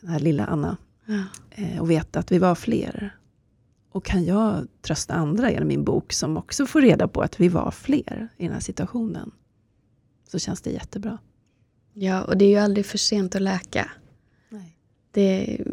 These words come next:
Speaker 2: vi lever väldigt länge idag. Och, eh, jag tror många går väldigt länge. Men vad jag märker genom att ha jobbat i, eh,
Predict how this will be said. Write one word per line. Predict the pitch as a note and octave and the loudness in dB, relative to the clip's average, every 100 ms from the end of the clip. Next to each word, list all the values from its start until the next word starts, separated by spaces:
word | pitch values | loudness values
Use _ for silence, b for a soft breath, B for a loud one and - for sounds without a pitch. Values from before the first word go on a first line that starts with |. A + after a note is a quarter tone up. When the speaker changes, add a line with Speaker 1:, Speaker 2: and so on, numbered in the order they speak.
| - - _ _ _ | -10 -16 _ _ _
Speaker 2:
vi | G3+ | 6
lever | G3 G3 G3 | 6 6 4
väldigt | G3 G3 F#3 F#3 - | 4 4 6 4 2
länge | F#3 F3+ G3 | 2 4 2
idag. | F#3+ - - F#3+ - - _ _ _ _ _ _ _ | 2 0 -2 -4 -10 -20 _ _ _ _ _ _ _
Och, | - F3 - _ _ F3 | -2 -2 -2 _ _ -2
eh, | G3 - - | 0 0 0
jag | F#3+ F3+ | -2 0
tror | F#3 F3+ | 0 2
många | F#3 F#3 F#3 G3 | 4 4 2 2
går | F#3 F3 G3 F#3+ - - - _ _ _ _ _ - | 0 2 2 4 2 -2 -16 _ _ _ _ _ 0
väldigt | G3 F3+ F3+ - | 4 4 2 2
länge. | F#3 F3+ F#3 F#3+ | 2 4 4 2
Men | F#3+ F#3+ G#3+ - _ _ _ _ _ _ _ | 2 0 -2 -6 _ _ _ _ _ _ _
vad | G3 G3 | 8 10
jag | G3 | 10
märker | G3+ A3+ A#3 - F#3+ | 10 10 10 8 6
genom | F3+ F3+ F#3 | 6 6 6
att | F3+ - | 4 0
ha | - F#3 | -2 4
jobbat | F#3 F#3 F#3 F#3+ - - - b b b | 4 4 4 0 0 -14 -18 b b b
i, | F#3 F3+ F#3 | 4 4 4
eh, | - - | 2 0